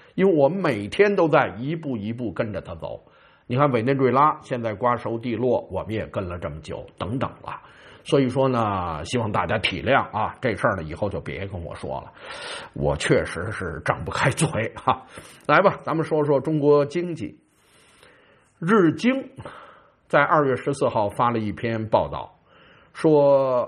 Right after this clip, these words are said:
二零二五年外资企业对华的直接投资比二零二一年顶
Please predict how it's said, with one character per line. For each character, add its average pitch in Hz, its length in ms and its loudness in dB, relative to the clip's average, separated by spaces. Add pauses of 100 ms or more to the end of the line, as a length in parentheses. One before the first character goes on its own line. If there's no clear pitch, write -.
二 170 100 8
零 143 140 0
二 127 200 6
五 80 60 -10
年 95 360 -10 (1300)
外 156 220 4
资 160 240 2
企 90 240 -10
业 123 220 4
对 127 240 2
华 120 220 0
的 127 120 0
直 131 160 -4
接 143 160 4
投 131 220 0
资 170 420 0
比 95 140 -6
二 143 220 0
零 135 180 0
二 120 180 4
一 143 240 -2
年 123 480 -2
顶 78 240 -4